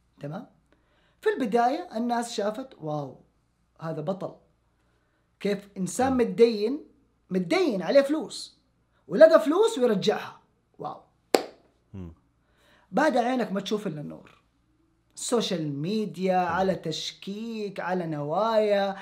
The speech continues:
Speaker 1: على غلطات، آه، معمولة من الجهتين، على، على، على كل حاجة. وشيء حقيقي، حقيقي، حقيقي لأبعد درجة. اللي أنا مزعلني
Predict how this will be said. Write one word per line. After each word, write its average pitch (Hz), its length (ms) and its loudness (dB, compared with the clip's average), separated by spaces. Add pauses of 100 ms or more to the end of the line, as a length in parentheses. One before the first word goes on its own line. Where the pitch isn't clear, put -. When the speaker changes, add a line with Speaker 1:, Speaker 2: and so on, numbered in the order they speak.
(160)
Speaker 1:
على 214 200 4
غلطات، 185 600 -2
آه، 180 220 -4
معمولة 185 440 -2
من 170 100 -4
الجهتين، 156 600 -2
على، 196 220 2
على، 208 200 2
على 185 280 2
كل 190 240 -2
حاجة. - 300 -10 (960)
وشيء 247 300 0
حقيقي، 226 560 -2
حقيقي، 208 520 -2
حقيقي 196 600 -4
لأبعد 180 360 -2
درجة. 156 320 -8
اللي 185 260 0
أنا 311 160 2
مزعلني 214 640 0